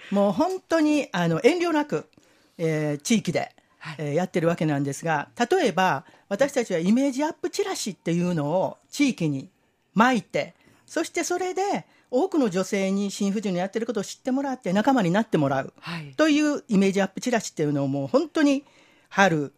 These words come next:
Speaker 1: そして秋、まあ、
Speaker 2: はい。
Speaker 1: 年二回、毎月やってはるとこもありますが、巻いてるんですね。で、
Speaker 2: あー。
Speaker 1: その中に、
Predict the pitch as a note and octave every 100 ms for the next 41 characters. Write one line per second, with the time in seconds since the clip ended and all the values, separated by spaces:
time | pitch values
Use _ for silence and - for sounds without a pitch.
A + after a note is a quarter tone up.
0 | _ _ _ - G3+ - F#3+ F3+ - F3+
1 | - - _ _ _ - E3+ G3 G3+ D#3+
2 | E3 D#3 B2+ - - - B3 C4+ - A3+
3 | A3 G3 G3 G3 F3+ D#3+ D#3 D#3+ - F3
4 | E3 - D#3+ D#3 D3+ D#3+ D#3 D#3+ D#3 C#3
5 | C3 C#3 F#3+ C#3+ F3 A#3 F4+ F#4+ F#4+ F#4+
6 | - E4 D#4+ G4 D4